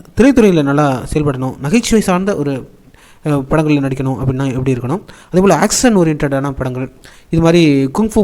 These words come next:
போன்ற தற்காப்பு கலைகள் கொண்ட படங்கள்ல நடிக்கணும்னா மூன்று, ஆறாம் இடம் நல்லா இருக்கணும். அதே போல, ம், ஒன்பதாம் இடம் நல்லா இருந்தா தான் கலைத்துறையில சிறந்து விளங்க முடியும். சுக்கிரன், செவ்வாய் இந்த கிரகங்கள்,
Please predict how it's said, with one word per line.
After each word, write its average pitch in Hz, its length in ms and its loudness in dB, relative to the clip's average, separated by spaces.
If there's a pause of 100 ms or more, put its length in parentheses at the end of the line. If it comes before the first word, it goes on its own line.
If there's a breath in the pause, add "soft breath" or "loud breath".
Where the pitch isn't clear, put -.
போன்ற 151 180 2 (300)
தற்காப்பு - 380 2
கலைகள் 170 460 0
கொண்ட 135 160 -6
படங்கள்ல 135 400 -6
நடிக்கணும்னா 123 340 -6 (280)
மூன்று, 175 320 -2
ஆறாம் 147 220 0
இடம் 131 200 -4
நல்லா 123 160 -4
இருக்கணும். 131 260 -6 (460 loud breath)
அதே 180 140 2
போல, 185 160 4 (140)
ம், 131 380 -6 (520 soft breath)
ஒன்பதாம் 202 260 4
இடம் 156 260 0
நல்லா 143 180 2
இருந்தா 143 220 0
தான் 220 120 -6
கலைத்துறையில 165 380 0
சிறந்து 135 280 -4
விளங்க 123 180 -6
முடியும். 135 220 -6 (220)
சுக்கிரன், 196 360 -2
செவ்வாய் 160 360 0
இந்த 143 100 -4
கிரகங்கள், 139 380 -4